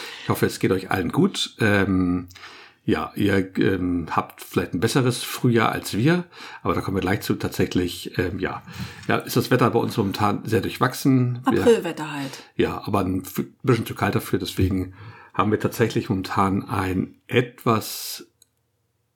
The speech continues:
Speaker 1: extremeren Rückstau, als wir das sonst haben. Also wir haben sämtliche angezogene Pflanzen, wirklich sämtliche, noch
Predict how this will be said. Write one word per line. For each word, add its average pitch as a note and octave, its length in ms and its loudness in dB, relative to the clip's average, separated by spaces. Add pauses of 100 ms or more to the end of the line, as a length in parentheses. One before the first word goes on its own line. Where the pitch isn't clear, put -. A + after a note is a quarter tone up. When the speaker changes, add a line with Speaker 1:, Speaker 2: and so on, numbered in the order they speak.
(120)
Speaker 1:
extremeren B2 1200 4 (360)
Rückstau, - 720 2
als - 200 -4
wir F#2+ 80 -2
das - 60 -10
sonst C3 240 0
haben. B2+ 160 4
Also F#2+ 140 0
wir G#2+ 80 2
haben F#2 100 0
sämtliche A#2+ 640 2
angezogene A2 460 0
Pflanzen, G2+ 600 0 (540)
wirklich - 300 -4
sämtliche, G2 680 0 (160)
noch G#2+ 360 0